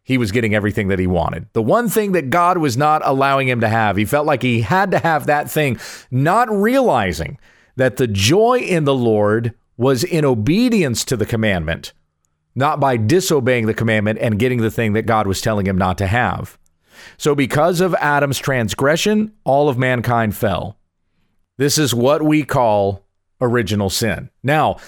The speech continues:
uh, there's another term here we don't often use, but it is in the history of theology, a term that you do find, like, in the catechisms and things like that.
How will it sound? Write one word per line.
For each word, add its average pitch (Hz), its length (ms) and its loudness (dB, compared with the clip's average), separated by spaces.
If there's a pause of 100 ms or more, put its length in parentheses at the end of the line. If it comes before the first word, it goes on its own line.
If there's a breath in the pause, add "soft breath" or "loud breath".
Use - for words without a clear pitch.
(140 loud breath)
uh, 135 160 2
there's 143 240 0
another 175 400 2
term 175 420 0
here 113 320 2
we 123 220 0
don't 160 380 0
often 156 480 0
use, 101 680 0
but 127 240 -2
it 131 120 0
is 143 500 0
in 131 140 -2
the 113 100 0
history 143 380 0
of 107 100 -2
theology, 113 600 0
a 92 80 0
term 117 280 -2
that 107 180 0
you 110 80 0
do 113 140 0
find, 117 360 0
like, 98 220 0
in 113 80 0
the 98 80 0
catechisms 107 720 -2
and 95 120 -2
things 107 240 -4
like 101 200 -2
that. 120 280 -2